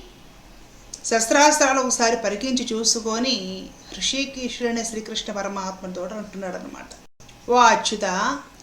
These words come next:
నా రథమును ఉభయ శైలల మధ్య నిలిపి ఉంచుము." డ్రైవర్ గారికి ఆదేశాలు ఇచ్చేశాడనమాట.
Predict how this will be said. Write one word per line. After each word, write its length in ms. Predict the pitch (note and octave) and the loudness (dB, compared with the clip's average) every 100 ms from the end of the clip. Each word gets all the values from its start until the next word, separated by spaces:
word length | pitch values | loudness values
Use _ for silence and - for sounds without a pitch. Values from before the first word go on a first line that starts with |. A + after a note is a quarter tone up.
| G#3 | -2
నా 220 | A3 G#3 | 2 2
రథమును 840 | G3+ G#3+ A#3+ C4+ C4+ G#3 G#3+ G#3+ - | 2 0 0 2 0 -2 -6 -6 -4
ఉభయ 440 | G3 F#3+ C4 C#4+ | -4 2 4 4
శైలల 380 | C#4 A3 G3 G3 | 4 0 -2 -4
మధ్య 500 | F#3+ F3+ - A#3+ D4+ - - - - | -6 -6 -4 0 0 -2 -12 -20 -6
నిలిపి 340 | A#3 B3+ C4+ B3 | 0 0 0 -4
ఉంచుము." 1080 | G3+ G3 F#3 F#3 F3+ F#3 G3+ G#3+ G#3 F3+ - - - | -4 -6 -6 -6 -6 -4 -2 -2 -2 -6 -12 -20 -4
డ్రైవర్ 380 | A3 A#3 C4+ C4 | 2 6 6 6
గారికి 680 | B3 B3 C4+ G#3+ A3+ A3 - | 4 4 4 4 2 0 -2
ఆదేశాలు 440 | G3+ A#3 B3 A#3+ | 0 2 2 2
ఇచ్చేశాడనమాట. 680 | G#3 G#3+ G#3 G3 F#3+ F#3+ F#3 | 0 -2 -2 -4 -6 -6 -10